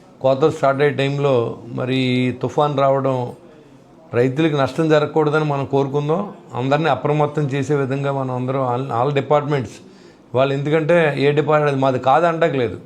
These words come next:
ఇలాంటి సమయంలో మనంతా కలిసి పనిచేయాలి. ఇది అంతేగాని ఇది అగ్రికల్చరు, ఇది రెవెన్యూ, లేకపోతే అది డ్రైన్స్ లేదు. అందరూ ఒకటే. మనం ఇప్పుడు ప్రజలకు సర్వీస్ చేస్తా ఉన్నాం. ఖచ్చితంగా మనందరం కలిసి ఈ విపత్తులు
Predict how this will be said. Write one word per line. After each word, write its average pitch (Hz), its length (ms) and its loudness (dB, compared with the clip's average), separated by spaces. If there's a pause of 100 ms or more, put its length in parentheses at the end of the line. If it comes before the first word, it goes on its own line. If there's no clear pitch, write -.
(200)
ఇలాంటి 151 340 0
సమయంలో 156 460 0
మనంతా 147 320 0
కలిసి 131 560 -2 (380)
పనిచేయాలి. 127 460 0 (1120)
ఇది 135 280 2
అంతేగాని 160 540 2
ఇది 147 380 0
అగ్రికల్చరు, 139 800 -2 (380)
ఇది 139 120 0
రెవెన్యూ, 139 560 -2 (380)
లేకపోతే 135 380 0
అది 135 140 2
డ్రైన్స్ 135 460 0 (200)
లేదు. 127 300 0 (260)
అందరూ 143 300 0
ఒకటే. 147 260 0
మనం 156 380 -2 (120)
ఇప్పుడు 123 260 -2
ప్రజలకు 131 400 0
సర్వీస్ 147 440 -2
చేస్తా 139 200 0
ఉన్నాం. 139 360 -2
ఖచ్చితంగా 151 560 -2 (440)
మనందరం 135 420 2
కలిసి 143 300 0
ఈ 190 180 0
విపత్తులు 160 680 0